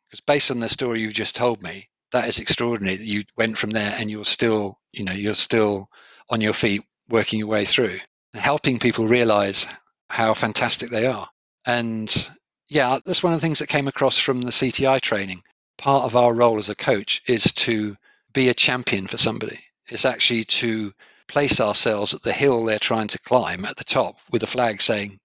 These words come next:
"You can definitely do this. I'm up here. Come and join me."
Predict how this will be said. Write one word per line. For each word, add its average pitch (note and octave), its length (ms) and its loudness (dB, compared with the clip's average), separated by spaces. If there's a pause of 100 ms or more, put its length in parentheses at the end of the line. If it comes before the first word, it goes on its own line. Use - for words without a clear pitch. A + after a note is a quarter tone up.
"You A2+ 180 -2
can A#2 160 0
definitely A2 380 2
do A#2 160 0
this. F#2+ 400 -4 (160)
I'm A2+ 140 -2
up A2 140 -6
here. G#2 320 0 (320)
Come A2+ 160 -4
and G#2+ 80 -2
join G#2+ 280 0
me." F#2+ 240 -8